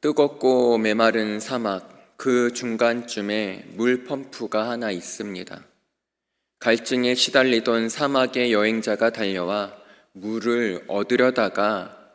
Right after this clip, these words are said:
펌프 손잡이에 달린 깡통을 발견합니다. 깡통 안에는 이런 내용의 편지가 담겨 있습니다.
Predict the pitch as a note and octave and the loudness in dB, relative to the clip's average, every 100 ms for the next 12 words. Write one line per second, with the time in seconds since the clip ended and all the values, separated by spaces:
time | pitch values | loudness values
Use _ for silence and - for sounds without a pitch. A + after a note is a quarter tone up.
0 | - D#3+ D#3 - - D3 C#3 C3 - F3+ | -8 -6 -6 -8 -2 0 0 -2 -8 -10
1 | E3+ E3 D#3+ C#3 C3+ A2+ A#2+ B2+ G#2 F2 | -10 -6 -2 -2 -2 0 0 -2 -4 -4
2 | F#2+ F#2 - - _ - A2+ C3 C3 A#2+ | -4 -8 -14 -20 _ -4 -2 -2 -6 -8
3 | F#2+ G#2 - G2 G#2+ A2+ G#2+ G2+ F2 - | -6 -6 -2 -2 -2 -4 -4 -6 -10 -14
4 | - _ _ _ _ _ _ _ _ _ | -18 _ _ _ _ _ _ _ _ _
5 | - C3 C#3 D3 B2+ A#2+ A#2 A#2 A#2+ A#2+ | 0 0 2 4 6 6 4 0 0 -2
6 | - A#2+ B2 B2+ A#2 G#2+ G#2 G#2 G2 G#2+ | 0 2 2 0 0 0 0 -2 -4 -6
7 | - D3 C3 - A2 G#2+ G#2+ G2+ G2 G#2 | -8 -10 -8 -4 -2 -2 -2 -6 -4 -4
8 | F#2+ - - G2 E2+ - D#2+ | -4 -6 -10 -10 -10 -14 -18